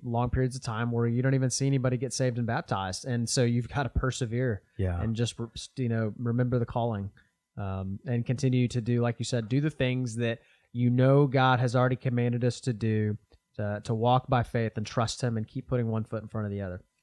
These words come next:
Speaker 2: Well, man, that's such a good word. And, um, I know as we're working towards the finish line and we're talking about, you know, how to, how to protect ourselves from being in those valleys. But,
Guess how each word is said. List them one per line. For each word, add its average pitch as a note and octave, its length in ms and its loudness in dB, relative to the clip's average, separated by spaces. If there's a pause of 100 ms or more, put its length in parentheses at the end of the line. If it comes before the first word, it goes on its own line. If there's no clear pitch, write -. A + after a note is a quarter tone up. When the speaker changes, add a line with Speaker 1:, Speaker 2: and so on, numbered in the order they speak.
(120)
Speaker 2:
Well, B2+ 260 6
man, A2+ 380 4
that's A2+ 220 0
such - 200 0
a G#2+ 60 2
good F#2 220 2
word. E2+ 400 2 (560)
And, G#2+ 440 2
um, G#2 200 2
I A2 160 6
know G#2 320 8
as F#2+ 180 2
we're G2+ 160 8
working F#2+ 220 6
towards F#2+ 240 4
the F2 80 4
finish F#2 280 2
line F2 200 4
and F2 80 4
we're F2+ 80 4
talking F#2 160 4
about, E2+ 240 0 (420)
you F#2+ 80 2
know, F#2 180 4
how G#2 240 4
to, F#2 280 4
how A2 100 2
to F#2+ 60 2
protect F#2+ 360 0
ourselves D#2+ 560 -2 (180)
from F2 440 0
being F2 160 0
in F2 100 2
those E2+ 140 2
valleys. E2 380 0
But, - 160 -4